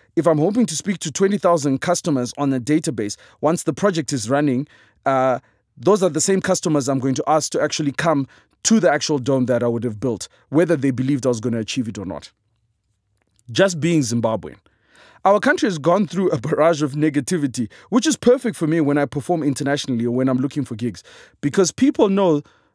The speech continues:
about our country. It gives me a starting point. Not only do I,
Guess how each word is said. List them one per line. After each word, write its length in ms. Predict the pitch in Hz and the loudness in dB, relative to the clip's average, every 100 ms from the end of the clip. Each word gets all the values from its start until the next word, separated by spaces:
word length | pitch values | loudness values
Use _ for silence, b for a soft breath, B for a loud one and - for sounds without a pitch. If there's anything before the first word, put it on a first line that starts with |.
| _ | _
about 240 | 151 143 139 | 0 2 4
our 140 | 135 | 2
country. 420 | - 170 147 127 151 | 0 -2 -2 2 2
It 100 | 143 | 2
gives 180 | - | 2
me 80 | 185 | 2
a 80 | 170 | 0
starting 380 | - 165 151 135 | 2 0 0 -4
point. 280 | 123 87 135 | -6 -8 -2
Not 200 | 185 214 | -2 2
only 280 | 262 285 233 | 2 4 2
do 240 | 175 180 | 2 2
I, 220 | 175 165 | 4 2